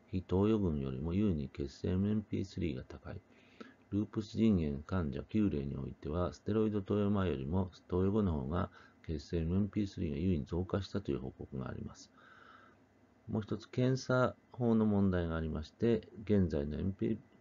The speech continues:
エムピー測定法では、プロエムエムピースリー、アクティブエムエムピースリー、ティンプと結合したエムエ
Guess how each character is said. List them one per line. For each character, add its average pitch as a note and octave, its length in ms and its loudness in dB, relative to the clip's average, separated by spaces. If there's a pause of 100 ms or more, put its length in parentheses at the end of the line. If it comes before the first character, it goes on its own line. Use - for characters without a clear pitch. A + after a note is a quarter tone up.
(220)
エ A2 40 4
ム A2+ 160 4
ピ A#2 160 2
ー G2+ 40 -2
測 - 300 -12
定 F2 180 2
法 D#2+ 200 -2
で D2 120 -4
は、 G2+ 220 0 (400)
プ G2+ 100 -2
ロ G#2+ 140 4
エ F#2+ 40 0
ム G#2 140 4
エ G2+ 60 6
ム G2 100 4
ピ F#2+ 160 2
ー - 20 0
ス E2+ 140 -6
リ D#2 220 -4 (240)
ー、 - 60 -4
ア F#2+ 40 -2
ク - 100 -18
テ A#2+ 100 -2
ィ G#2+ 40 4
ブ G#2 80 4
エ E2 40 4
ム D#2 140 0
エ D2+ 60 0
ム D2 180 -4
ピ D2+ 100 -4
ー - 40 -6
ス - 140 -12
リ - 220 -10
ー、 - 300 -20
テ B2 60 -2
ィ A#2+ 80 2
ン G#2+ 60 2
プ G2+ 100 -16
と - 100 -4
結 E2+ 280 -8
合 D#2+ 120 -2
し - 60 -12
た D2+ 100 -4
エ D#2+ 40 -2
ム F#2 140 0 (220)
エ F2+ 60 -2